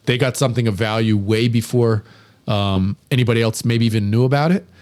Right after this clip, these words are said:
And then they're gonna talk about you. They're gonna, you know, so th-, this is, like, a strategy that people do all the time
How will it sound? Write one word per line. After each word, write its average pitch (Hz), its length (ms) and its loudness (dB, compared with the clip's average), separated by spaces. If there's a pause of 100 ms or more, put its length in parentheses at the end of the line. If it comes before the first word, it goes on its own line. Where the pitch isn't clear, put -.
(520)
And 120 540 -2 (100)
then 120 300 0
they're 127 160 2
gonna 127 180 0
talk 131 320 -2
about 123 200 0
you. 113 100 0
They're 110 120 0
gonna, 113 340 -2
you 123 120 -2
know, 110 100 -2
so 127 240 0 (260)
th-, 139 220 -10
this 139 300 0
is, 127 160 2
like, 107 400 -2 (340)
a 127 120 -2
strategy 107 800 0
that 92 260 -6
people 123 260 2
do 117 280 4
all 113 220 0
the 123 100 0
time 123 340 0